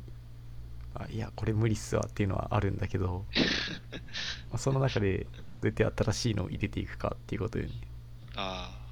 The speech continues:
Speaker 2: ー、確かに。
Speaker 1: ただそればっかりやってると、まあ、似たようなので埋まっちゃうよねと。
Speaker 2: まあ、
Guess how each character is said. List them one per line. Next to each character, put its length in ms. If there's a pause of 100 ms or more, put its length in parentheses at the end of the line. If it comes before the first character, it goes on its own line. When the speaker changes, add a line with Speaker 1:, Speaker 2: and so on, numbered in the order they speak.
(760)
Speaker 2:
ー、 240
確 60
か 60
に。 60 (160)
Speaker 1:
た 100
だ 40
そ 120
れ 60
ば 80
っ 40
か 140
り 60
や 40
っ 40
て 160
る 80
と、 260 (840)
ま 80
あ、 20
似 120
た 120
よ 60
う 40
な 100
の 80
で 160
埋 80
ま 100
っ 60
ち 120
ゃ 40
う 40
よ 80
ね 160
と。 80 (1000)
Speaker 2:
ま 80
あ、 100